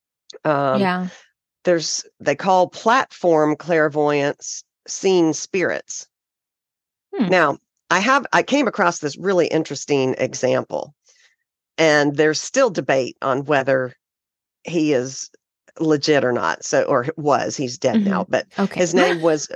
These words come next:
Speaker 2: <laughs>
Speaker 1: Bert Reese, and he was born in eighteen fifty-one, and he died in nineteen twenty-six. And Thomas Edison actually was experimenting with him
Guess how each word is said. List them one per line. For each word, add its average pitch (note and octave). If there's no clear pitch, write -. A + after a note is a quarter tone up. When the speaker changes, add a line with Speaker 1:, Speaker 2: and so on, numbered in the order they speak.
Speaker 2:
<laughs> C#4+
Speaker 1:
Bert G3+
Reese, F3
and D3+
he F3
was D#3+
born E3+
in D#3
eighteen E3+
fifty-one, D3+
and C#3+
he D3+
died C#3
in C#3
nineteen B2+
twenty-six. -
And D#3+
Thomas B3
Edison G#3
actually C#3
was C3
experimenting C3
with B2
him B2+